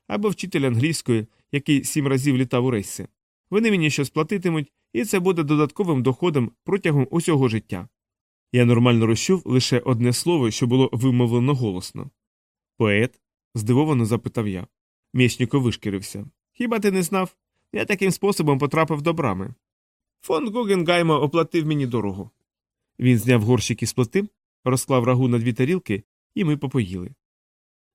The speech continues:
Два дні тому саме він люто горлав на двох Дені десь із годину, а ми зі Сьюзі лежали у посадковому модулі, сердіті та ізольовані, слухаючи його лемент. А після повороту все змінилося. Ми зітхнули полегшено.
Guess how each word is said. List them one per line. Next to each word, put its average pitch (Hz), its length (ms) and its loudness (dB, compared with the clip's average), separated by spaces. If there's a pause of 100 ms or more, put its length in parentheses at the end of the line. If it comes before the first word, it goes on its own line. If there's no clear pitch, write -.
Два 127 180 4
дні 120 160 4
тому 151 260 2
саме 135 300 2
він 175 180 0
люто 131 240 0
горлав 131 340 2
на 123 100 2
двох 117 260 -2
Дені 120 300 2
десь 117 280 0
із 110 120 -2
годину, 123 440 0 (340)
а 123 120 2
ми 135 120 6
зі 120 120 2
Сьюзі 123 320 0
лежали 120 420 2
у 117 80 2
посадковому 120 680 0
модулі, 123 460 0 (220)
сердіті 123 460 0
та 113 120 -2
ізольовані, 113 760 0 (200)
слухаючи 127 580 2
його 120 200 2
лемент. 98 460 -2 (420)
А 123 100 0
після 135 260 0
повороту 160 400 0
все 165 200 -2
змінилося. 104 600 -4 (480)
Ми 127 340 6
зітхнули 123 440 0
полегшено. 107 600 -4